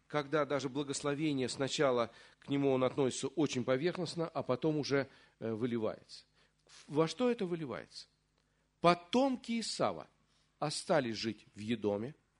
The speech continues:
после всей истории, когда даже двадцать лет Иаков, убежав в Харан, работает четырнадцать лет за своих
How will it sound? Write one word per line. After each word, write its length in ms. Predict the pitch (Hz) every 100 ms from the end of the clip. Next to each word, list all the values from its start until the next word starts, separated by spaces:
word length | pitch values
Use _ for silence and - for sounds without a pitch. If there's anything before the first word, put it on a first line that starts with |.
| _
после 260 | 120 117 113
всей 240 | - 120
истории, 480 | 107 - 127 90 82
когда 300 | 120 113 120
даже 220 | 117 110
двадцать 720 | 107 113 165 208 - 226 233
лет 280 | 208 170 101 - - - - -
Иаков, 360 | 165 165 143 -
убежав 480 | 156 139 151 170 -
в 40 |
Харан, 440 | 147 156 202 240 - _ _
работает 600 | - 151 147 123 - 67 -
четырнадцать 500 | - - 147 127 -
лет 220 | 120 104
за 100 | 104
своих 340 | 104 127 131